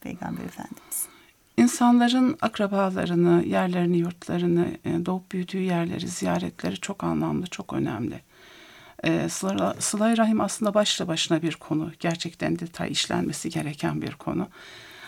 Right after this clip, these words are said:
Speaker 2: Ama bayram buna vesile kılınarak, e, belki görme imkanı bulamadığımız akrabalarımız, can dostlarımız, arkadaşlarımız vardır.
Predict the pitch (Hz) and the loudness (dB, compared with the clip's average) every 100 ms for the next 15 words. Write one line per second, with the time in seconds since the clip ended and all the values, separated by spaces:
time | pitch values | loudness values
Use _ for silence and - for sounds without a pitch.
0 | - 208 226 208 208 214 220 226 214 214 | -2 4 6 10 8 8 4 4 2 2
1 | 214 - 208 214 - 220 220 214 185 165 | -2 -2 -2 -4 -2 0 4 4 4 2
2 | - - - - - - - 175 185 - | -2 -12 -18 -14 -12 -2 0 0 0 -2
3 | - - 214 226 - 214 214 214 220 214 | -4 0 2 2 2 2 4 4 4 4
4 | 220 - 208 208 202 208 214 185 165 170 | 2 2 0 0 0 2 4 4 2 0
5 | 160 - - 175 170 170 160 165 156 160 | -2 -2 -4 -2 -2 0 -2 -2 -4 -2
6 | 160 - - 170 165 165 - 175 160 160 | -2 0 4 4 4 0 -4 -4 -4 -6
7 | - 165 175 170 - - - 170 185 185 | -4 -4 -4 -6 -4 -6 -4 -2 -2 -2
8 | 156 151 151 - - | -2 -2 -4 -4 -6